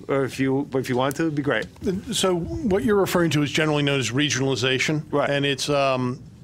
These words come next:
Speaker 2: increasingly seen for municipal utilities that used to go on their own simply because, by all means, there is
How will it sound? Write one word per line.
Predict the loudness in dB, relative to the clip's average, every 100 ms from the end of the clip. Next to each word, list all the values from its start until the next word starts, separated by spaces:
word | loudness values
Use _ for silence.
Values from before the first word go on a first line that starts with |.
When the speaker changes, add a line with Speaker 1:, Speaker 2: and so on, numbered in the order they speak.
| -4
Speaker 2:
increasingly | -2 0 0 2 0 0
seen | 0 0 0
for | -2 -2
municipal | -2 -2 -2
utilities | -2 0 0 0 0 0
that | -2 -2
used | -2 -2
to | 0
go | 0 0 0
on | 0
their | 0 0
own | 0 0
simply | -2 -2 -2
because, | -2 0 -2 -4 -8 -18 -18 -8
by | 0 2
all | 2
means, | 2 0 0
there | 0 0
is | 0 -2 -8